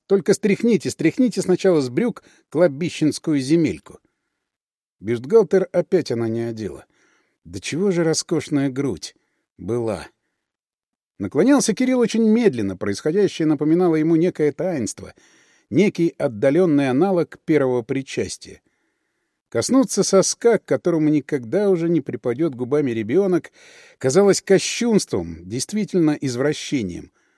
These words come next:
Он поцеловал чуть выше, в свод груди, и...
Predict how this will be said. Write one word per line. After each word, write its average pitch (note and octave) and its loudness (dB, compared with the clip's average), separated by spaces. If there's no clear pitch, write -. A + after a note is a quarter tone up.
Он A3+ -2
поцеловал G3+ 0
чуть F#3+ -4
выше, F3+ -2
в - -18
свод D#3 2
груди, D#3 -2
и... F#3+ -2